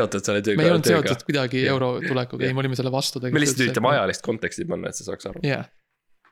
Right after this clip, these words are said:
Speaker 1: Äh, kuues
Speaker 2: Jah, pro-
Speaker 1: saatkond,
Speaker 2: Mhm.
Speaker 1: äh,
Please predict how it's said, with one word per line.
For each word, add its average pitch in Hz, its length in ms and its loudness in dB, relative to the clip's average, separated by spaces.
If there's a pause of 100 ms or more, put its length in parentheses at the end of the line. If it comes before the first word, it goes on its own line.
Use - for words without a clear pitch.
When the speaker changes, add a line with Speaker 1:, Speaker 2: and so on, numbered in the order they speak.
(1600)
Speaker 1:
Äh, 123 300 4
kuues 196 460 4
Speaker 2:
Jah, 226 220 2
pro- 170 160 -4 (380)
Speaker 1:
saatkond, 117 640 2 (420)
Speaker 2:
Mhm. 147 280 0 (800)
Speaker 1:
äh, 135 380 2